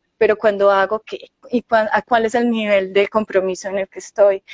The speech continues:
¿Y cómo realmente tú te desenrollas en tu vida, cierto? Con disciplina o no, porque hablar es muy fácil". El consejo que yo le doy a todos, <laughs> y el que más me decía mi profesor en la práctica de yoga es, "Yoga sirve si lo hace,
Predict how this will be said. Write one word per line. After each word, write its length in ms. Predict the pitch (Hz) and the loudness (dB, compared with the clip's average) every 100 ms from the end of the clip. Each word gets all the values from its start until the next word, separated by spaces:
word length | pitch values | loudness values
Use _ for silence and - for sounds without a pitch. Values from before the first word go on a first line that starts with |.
| - | -8
¿Y 100 | 247 | -8
cómo 380 | - 226 202 208 | 0 2 2 2
realmente 920 | 226 214 208 208 202 - 202 196 202 - | 2 0 0 0 -2 2 4 4 0 -4
tú 140 | 220 | -6
te 140 | 190 208 | 0 2
desenrollas 680 | 202 196 185 190 180 190 196 | 2 -2 -2 0 0 -2 -4
en 140 | 202 | -6
tu 180 | - 180 | -2 -2
vida, 420 | 196 233 208 180 | 0 0 2 0
cierto? 500 | 185 - 190 - 214 | -2 0 0 0 -10
Con 180 | - 208 | -2 0
disciplina 640 | 196 202 190 - 185 185 | 0 -4 -6 -4 -2 -2
o 40 | 180 | -2
no, 300 | 233 226 - _ _ _ - _ _ _ | 0 0 -4 _ _ _ -20 _ _ _
porque 260 | 196 - | -2 2
hablar 300 | 185 180 175 | 2 4 4
es 160 | 175 - | 2 0
muy 180 | 208 - | -6 -8
fácil". 580 | - 226 202 - - _ _ _ _ | 0 2 2 -2 -10 _ _ _ _
El 140 | 262 226 | -6 0
consejo 680 | 240 240 - 277 269 302 | 0 0 0 2 2 0
que 120 | 311 | -2
yo 120 | 302 262 | 0 2
le 100 | 254 | 2
doy 140 | 262 | 2
a 100 | 262 | 0
todos, 480 | - 269 254 339 - | 2 2 2 0 -6
<laughs> 380 | - - _ - - - - | -12 -16 _ -20 -20 -18 -6
y 140 | - | 0
el 100 | 220 | 0
que 80 | 240 | 2
más 220 | 226 220 | 2 2
me 160 | 254 269 | 2 2
decía 260 | 254 - 220 | 0 0 -4
mi 120 | 240 | -2
profesor 600 | - 233 226 214 208 208 | -4 0 -2 2 2 2
en 100 | 196 | 0
la 80 | 190 | 0
práctica 520 | - 202 226 - 226 | 0 -2 -6 0 0
de 60 | 214 | 2
yoga 300 | 220 208 202 | 0 0 -2
es, 160 | 196 _ - _ | -4 _ -20 _
"Yoga 220 | 240 233 | 2 2
sirve 300 | 247 285 254 | 2 2 0
si 140 | 254 226 | -2 2
lo 140 | 190 | 2
hace, 240 | 185 185 | 2 -2